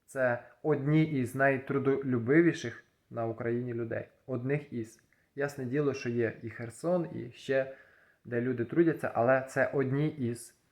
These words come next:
найкращих. Вони мені подарували п'ятдесят грам перця Геркулес. Чуєте? Самозбору. Це така жменька, п'ятдесят грам, хто не в курсі. Коштувало воно на той час оригінал, чи дев'ять тисяч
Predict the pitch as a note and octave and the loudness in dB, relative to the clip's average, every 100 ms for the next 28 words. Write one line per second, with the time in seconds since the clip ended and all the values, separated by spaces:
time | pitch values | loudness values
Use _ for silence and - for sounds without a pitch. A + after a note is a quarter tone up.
0 | _ _ B2 A#2+ G#2 F2 - - _ _ | _ _ -8 -8 -6 -8 -10 -20 _ _
1 | _ _ - - - _ - B2 F3 G3+ | _ _ -20 -20 -20 _ -6 0 2 4
2 | E3 C#3+ C#3 C3+ C#3 D#3+ C#3+ C3 C3 C3 | 4 2 4 6 8 8 6 2 0 0
3 | B2+ B2+ A#2 B2+ D#3 E3+ - B2 C3 B2 | 0 0 0 0 2 2 2 0 0 -6
4 | A#2+ A#2+ A#2 - - _ _ _ _ _ | -8 -8 -10 -10 -14 _ _ _ _ _
5 | _ _ _ _ - C#3 C#3 B2 _ - | _ _ _ _ -8 -8 -8 -14 _ -8
6 | C3 D3 D3 B2+ A2 G#2+ G#2 - _ _ | -2 0 0 -2 0 0 0 -6 _ _
7 | - - - C3 B2 A#2 G#2 - - G#2+ | -4 -4 2 2 4 2 2 -2 -10 -8
8 | G#2+ A2 A2 A2 - A2 G#2+ - G2+ - | -8 -2 -2 -2 -6 -8 -8 -10 -16 -16
9 | - _ _ _ _ D#3+ G3 - C#3+ C3 | -20 _ _ _ _ 0 0 2 2 4
10 | B2+ B2+ B2 A#2 B2 B2+ C#3 C3 - A#2+ | 2 2 0 -2 0 2 2 0 2 2
11 | - B2+ A#2+ A#2+ C3+ F3 A#3+ G#3 _ _ | 2 -2 0 0 2 4 2 -4 _ _
12 | _ _ _ _ _ _ _ _ E3+ A2 | _ _ _ _ _ _ _ _ -8 -2
13 | A#2+ D3+ D3+ C#3+ C#3 C3+ - - | 0 0 -4 -8 -8 -10 -14 -20